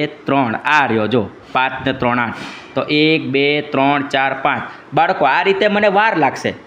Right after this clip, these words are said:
પણ મને આ શોર્ટકટ ખબર છે, એટલે તમામને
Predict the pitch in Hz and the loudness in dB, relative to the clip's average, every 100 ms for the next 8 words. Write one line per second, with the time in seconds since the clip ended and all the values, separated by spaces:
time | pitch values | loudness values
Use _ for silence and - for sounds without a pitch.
0 | - 175 180 147 170 202 208 202 175 175 | -2 0 2 0 2 2 0 0 0 0
1 | - - 147 135 139 - 160 170 175 147 | -2 -2 -2 0 0 0 0 0 -2 -2
2 | 175 185 175 | 0 0 0